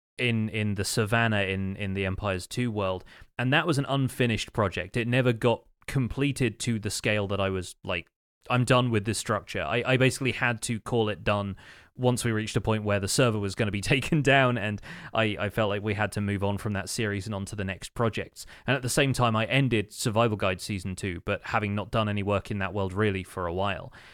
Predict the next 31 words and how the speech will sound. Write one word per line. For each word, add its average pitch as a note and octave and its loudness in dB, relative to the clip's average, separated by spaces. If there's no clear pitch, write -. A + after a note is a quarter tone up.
And A#2+ -2
so A2 2
that B2+ 0
was A2+ 2
a A#2+ 0
really C#3 4
kind C3 -2
of G#2 -8
a G#2+ -4
flurry D3 4
of A2+ 0
castle A#2+ 2
building G2 -2
for - -8
the G#2 -4
first G#2+ 0
three A2 0
or B2 4
four B2 2
months B2 -2
of A2+ -2
the A2+ 0
year. A#2 0
And A#2 2
I G#2+ 4
loved C3 4
doing A2 4
that. G2 -2
And B2+ 2
I A#2+ 4
think A#2+ 0